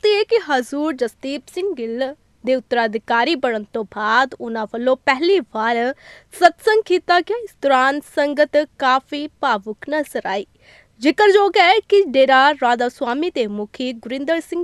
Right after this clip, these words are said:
ਢਿੱਲੋਂ ਵੱਲੋਂ ਦੋ ਸਤੰਬਰ ਦੋ ਹਜ਼ਾਰ ਚੌਵੀ ਨੂੰ ਆਪਣਾ ਉੱਤਰਾਧਿਕਾਰੀ ਐਲਾਨਿਆ ਗਿਆ ਸੀ। ਪੰਤਾਲੀ ਸਾਲਾ ਜਸਦੀਪ ਸਿੰਘ ਗਿੱਲ ਨੂੰ ਉਹਨਾਂ ਵੱਲੋਂ ਡੇਰਾ ਬਿਆਸ ਦੇ ਮੁਖੀ ਚੁਣਿਆ ਗਿਆ ਸੀ।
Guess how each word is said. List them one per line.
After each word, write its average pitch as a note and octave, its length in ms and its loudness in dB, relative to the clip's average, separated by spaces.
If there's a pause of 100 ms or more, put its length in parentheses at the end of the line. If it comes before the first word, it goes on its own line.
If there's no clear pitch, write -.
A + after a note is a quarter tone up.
ਢਿੱਲੋਂ A#3 380 -2
ਵੱਲੋਂ B3 400 -2 (140)
ਦੋ C4 160 0
ਸਤੰਬਰ B3+ 540 -2
ਦੋ A3+ 120 -4
ਹਜ਼ਾਰ A3+ 360 -8
ਚੌਵੀ C#4+ 280 -2
ਨੂੰ E4 140 -2
ਆਪਣਾ A#3 480 -2 (420)
ਉੱਤਰਾਧਿਕਾਰੀ F4 800 4
ਐਲਾਨਿਆ A#3+ 460 0
ਗਿਆ B3+ 320 2
ਸੀ। F#4 220 -4 (100)
ਪੰਤਾਲੀ A#3+ 480 -2 (100)
ਸਾਲਾ A3+ 500 -2 (520)
ਜਸਦੀਪ F4+ 520 2 (100)
ਸਿੰਘ A3+ 260 -4
ਗਿੱਲ A3+ 220 0
ਨੂੰ A#3+ 180 0
ਉਹਨਾਂ A#3 260 -2
ਵੱਲੋਂ A#3+ 320 2
ਡੇਰਾ A#3 400 0
ਬਿਆਸ C4 480 4
ਦੇ C4+ 140 -2
ਮੁਖੀ A3+ 460 -12
ਚੁਣਿਆ D#4+ 380 -4
ਗਿਆ G#3+ 260 -12 (140)
ਸੀ। A#3 100 -14